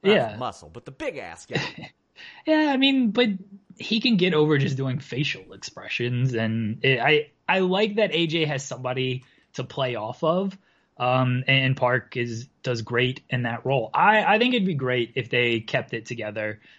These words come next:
Speaker 2: I don't know if they will. I think it would be a good thing if they did, though.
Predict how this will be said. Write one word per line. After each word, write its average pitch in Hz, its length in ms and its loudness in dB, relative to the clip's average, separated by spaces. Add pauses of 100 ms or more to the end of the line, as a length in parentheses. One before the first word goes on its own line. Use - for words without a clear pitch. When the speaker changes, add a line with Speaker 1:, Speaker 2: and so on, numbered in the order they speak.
(140)
Speaker 2:
I 139 100 0
don't 156 140 2
know 143 120 2
if 143 80 -2
they 135 100 -2
will. 139 500 0 (200)
I 123 100 -2
think 127 160 -2
it 120 80 -4
would 120 160 -6
be 117 120 -2
a 107 60 -2
good 104 200 -6
thing 104 160 -8
if 101 100 -14
they 104 120 -12
did, 104 220 -16
though. 113 260 -14